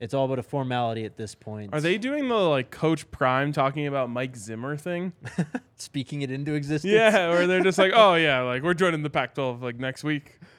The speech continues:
Speaker 2: we
Speaker 1: Uh,
Speaker 2: think."
Speaker 1: maybe, but, uh, I mean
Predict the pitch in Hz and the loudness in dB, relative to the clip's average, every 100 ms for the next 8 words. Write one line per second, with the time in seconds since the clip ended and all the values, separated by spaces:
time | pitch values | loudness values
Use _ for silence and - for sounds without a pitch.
0 | - - 151 147 165 139 123 _ 127 123 | -20 -14 -4 0 0 -2 -6 _ -12 -4
1 | 139 247 233 135 127 247 220 - _ _ | 0 0 0 0 -2 -4 -6 -20 _ _
2 | _ 147 143 139 135 135 135 139 143 127 | _ 0 2 2 0 0 -2 -2 -4 -6
3 | 113 | -10